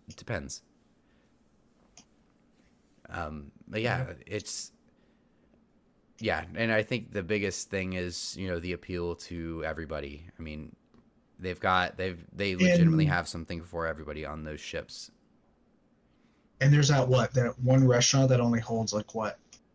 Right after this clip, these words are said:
Speaker 2: fifty people, and it's, like, two hundred something dollars per person
Speaker 1: Oh
Speaker 2: or
Speaker 1: my
Speaker 2: something.
Speaker 1: God, the supper club. Yeah, it's crazy.
Speaker 2: Yes.
Speaker 1: So they're, that's one of the
Speaker 2: I
Speaker 1: things that
Speaker 2: hope
Speaker 1: they're changing on Star, too. I, I'm sure that's gonna be really good food.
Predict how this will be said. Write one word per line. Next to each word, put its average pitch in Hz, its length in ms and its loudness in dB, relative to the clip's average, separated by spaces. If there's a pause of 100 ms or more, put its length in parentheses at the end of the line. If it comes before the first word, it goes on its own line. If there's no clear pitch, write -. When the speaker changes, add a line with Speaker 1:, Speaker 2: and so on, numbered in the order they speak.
(160)
Speaker 2:
fifty 135 720 4
people, 139 400 2
and 135 80 6
it's, 127 140 4
like, 117 140 2 (100)
two - 260 2
hundred 127 300 8
something 127 320 4
dollars 117 400 0
per 123 120 -6
person 123 420 -2
Speaker 1:
Oh 131 40 8
Speaker 2:
or 131 60 8
Speaker 1:
my 127 100 4
Speaker 2:
something. 135 300 2
Speaker 1:
God, 92 420 2
the 85 80 -6
supper 104 460 -2
club. 80 320 -4
Yeah, 98 400 4
it's 92 160 -8
crazy. 117 560 2
Speaker 2:
Yes. 131 520 4 (520)
Speaker 1:
So 120 200 4
they're, 110 220 6
that's 123 220 2
one 143 120 4
of 143 60 6
the 147 80 4
Speaker 2:
I 135 40 6
Speaker 1:
things 139 200 6
that 135 60 8
Speaker 2:
hope 113 60 6
Speaker 1:
they're 110 100 2
changing 110 500 -2
on 92 140 -4
Star, 92 360 0
too. 82 460 -6
I, 101 160 2
I'm 98 220 2
sure 98 240 -4
that's 82 160 -6
gonna 80 160 -8
be 76 40 -10
really 73 240 -10
good 71 140 -14
food. 78 320 -16